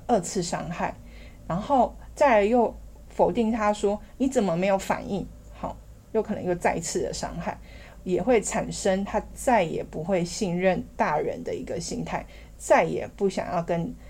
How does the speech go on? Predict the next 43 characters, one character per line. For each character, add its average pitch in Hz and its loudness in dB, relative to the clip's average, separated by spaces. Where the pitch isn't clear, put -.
他 185 -2
的 165 -4
爸 175 4
爸 175 -4
妈 160 -4
妈 165 -8
讲 - -6
任 170 -2
何 175 -6
事 170 -12
情 - -12
了。 - -16
其 - -2
实 302 2
我 208 6
觉 233 4
得 233 -4
当 220 0
下 226 0
孩 202 -2
子 165 -2
也 - -2
非 190 -2
常 185 -8
的 156 -4
慌 175 0
张 170 0
跟 170 -2
害 170 0
怕， 147 -8
当 254 0
他 277 2
愿 277 2
意 254 6
说 254 0
出 247 -2
口 - -2
去 - -4
求 - -4
救 185 4
的 151 0
时 151 -6
候， 175 0